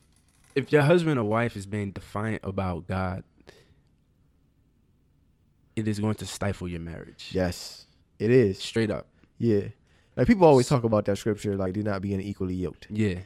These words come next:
Speaker 2: Right? In, in regards to what you're talking about right
Speaker 1: Yeah.
Speaker 2: now. Right? And so you think about it, like, what, what does yoked really mean?
Speaker 1: Yeah.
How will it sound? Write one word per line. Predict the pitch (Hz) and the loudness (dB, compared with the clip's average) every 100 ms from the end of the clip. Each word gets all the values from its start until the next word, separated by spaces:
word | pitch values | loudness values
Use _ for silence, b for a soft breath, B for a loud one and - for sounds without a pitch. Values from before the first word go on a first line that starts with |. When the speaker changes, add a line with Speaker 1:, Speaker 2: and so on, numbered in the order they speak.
| _ | _
Speaker 2:
Right? | 101 95 - | -2 -2 -2
In, | 117 107 | -4 -2
in | 107 | 0
regards | 95 110 104 | 4 4 4
to | - | 2
what | 98 98 | -2 -2
you're | 104 | -4
talking | - 95 98 | -4 -4 -4
about | 92 87 - _ - | -6 -8 -14 _ -4
right | 98 | -2
Speaker 1:
Yeah. | 95 90 | 0 -2
Speaker 2:
now. | 92 - b b b | -4 -14 b b b
Right? | - 101 98 _ | -4 -2 -4 _
And | 110 107 | -4 2
so | |
you | 139 165 | 2 2
think | 156 | 0
about | 131 104 98 | 2 0 0
it, | 95 | -2
like, | 95 92 | -4 -2
what, | 117 160 | 4 4
what | 220 | 4
does | 104 101 | 2 4
yoked | 117 - - - _ _ _ _ _ _ _ _ - | 4 4 -8 -18 _ _ _ _ _ _ _ _ 2
really | 110 104 | 4 6
mean? | 98 104 90 101 | 4 0 0 -8
Speaker 1:
Yeah. | 98 101 | -4 -4